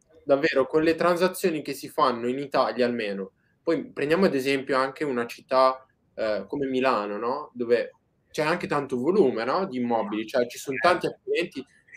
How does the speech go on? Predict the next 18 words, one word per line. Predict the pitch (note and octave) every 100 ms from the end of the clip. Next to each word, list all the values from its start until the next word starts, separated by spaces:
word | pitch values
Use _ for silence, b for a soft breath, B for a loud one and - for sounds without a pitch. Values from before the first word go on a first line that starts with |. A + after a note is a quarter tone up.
| B
tanti | C#3 D3
venditori. | C#3 C3+ B2+ C3 A#2 -
Fare | F3 F#3
trentamila | F3 F#3+ G3 F#3+ D#3+ C#3 C3
euro | B2 C3+ E3+ G3+ - _ _ _ _
significa | - D#3+ F#3+ G3+ D#3
che | D#3
forse | - F3+ D#3+
tu | -
hai | D#3+
fatto | D3+ B2+ B2+ C3
una | A#2+
vendita | B2+ B2+ B2 B2
o | A2+
due | A2+ A#2+
in | A2
un | A2
anno | B2+ A2 G2